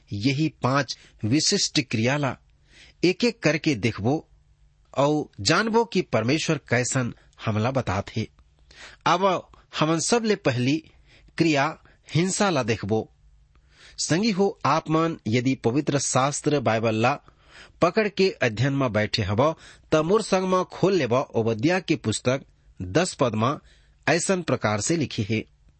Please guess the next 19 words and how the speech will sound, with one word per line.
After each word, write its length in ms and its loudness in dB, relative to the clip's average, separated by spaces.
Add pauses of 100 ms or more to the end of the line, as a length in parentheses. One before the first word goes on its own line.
(480)
"हे 100 4 (180)
एसाव, 460 0 (680)
ओ 120 4
उपद्रव 600 2
के 160 -2
खातिर 560 0 (600)
जौन 300 0
तेहा 280 2
अपन 560 0 (680)
भाई 300 2
याकूब 460 0 (120)
के 280 2
ऊपर 340 0 (300)
करे 220 2
रहिस, 400 -2 (600)
तेहा 200 4
लज्जा 500 0
से 360 0 (600)
ढांपबे 760 -2